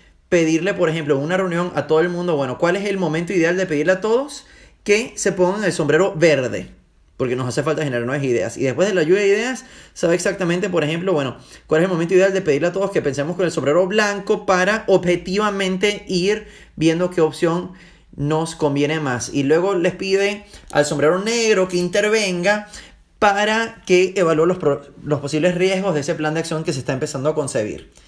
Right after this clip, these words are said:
¿Sí? Entonces, el sombrero azul no es mejor, no es peor que otros, es igualmente válido, igualmente necesario, y es el que busca unir, el que busca,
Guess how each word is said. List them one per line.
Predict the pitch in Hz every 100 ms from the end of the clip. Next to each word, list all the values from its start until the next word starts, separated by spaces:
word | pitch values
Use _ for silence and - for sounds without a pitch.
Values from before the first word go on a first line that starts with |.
| - -
¿Sí? | - 196
Entonces, | 156 165 208
el | 156
sombrero | 151 147 208
azul | 220 214 240 226 220 - - -
no | 131
es | 131
mejor, | 160 175 185
no | 131
es | 117
peor | 143 151
que | 151
otros, | 175 170 165 -
es | 120
igualmente | 127 139 147 156 175
válido, | 170 151 131
igualmente | 120 120 135 151
necesario, | 160 160 165 160 165 - - - -
y | 165
es | 165
el | 202 185
que | 202 196 - _ _ _ _
busca | 156 165 160 - 185 185 -
unir, | 165 165 156 123 -
el | 135 135
que | 143
busca, | 147 151 - 180 180 185